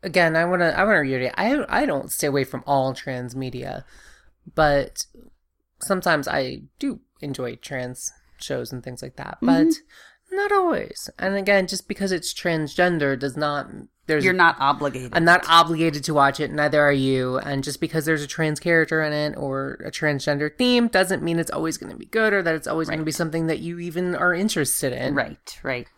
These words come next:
Speaker 2: It
Speaker 1: Again.
Speaker 2: might be extremely bad, actually.
Speaker 1: Yeah, transgender anime.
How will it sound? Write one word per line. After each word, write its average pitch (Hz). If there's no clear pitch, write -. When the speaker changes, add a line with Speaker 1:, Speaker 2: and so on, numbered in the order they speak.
Speaker 2:
It 151
Speaker 1:
Again. 165
Speaker 2:
might 143
be 160
extremely 160
bad, 175
actually. 110
Speaker 1:
Yeah, 170
transgender 160
anime. 139